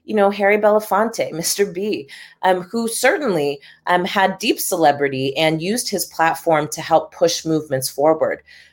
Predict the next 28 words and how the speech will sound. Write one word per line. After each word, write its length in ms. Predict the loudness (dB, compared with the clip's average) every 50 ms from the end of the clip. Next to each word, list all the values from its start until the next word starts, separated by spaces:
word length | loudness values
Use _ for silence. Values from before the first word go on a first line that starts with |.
| _ _ _
But 180 | 2 2 4 4
what 140 | 4 4
was 160 | 4 2 2 4
so 180 | 2 4 4
important 460 | 2 0 0 2 2 2 2 2 0
about 280 | 2 4 4 4 4 2
the 100 | 0 0
way 160 | 2 2 0
that 140 | 2 0 -2 -4
he 160 | -4 -6 -6
did 280 | -4 0 -2 0 2 2
that 280 | 2 4 2 2 0
and 140 | -2 -4 -4
so 180 | -2 -2 0 0 0
impactful 760 | -4 -6 -6 -6 -6 -6 -6 -8 -8 -4 0 0 0 0 -2 -6 -20 -20 _ _ _ 0
is 220 | 2 2 2 2 4
that 260 | 4 4 4 4 0
he 340 | -8 -10 -10 -10 -10 -10 _ 0
got 280 | 2 4 4 4 2 0 -2
in 280 | -2 -2 0 0 0 0
where 160 | 2 2 2
he 220 | 0 -2 -10 -12 -12
fit 320 | -8 -4 -2 0 0 0
in. 200 | -4 -6 -8 -10 -12
<laughs> 40 | -16 -14 -14 -14 -12 _ -6 -6 -2 2 2
Um, 200 | 2 2 0 -6 -12 -14 -8 -2
Mister 300 | -2 0 0 0 -2 -2
B 240 | 0 0 2 2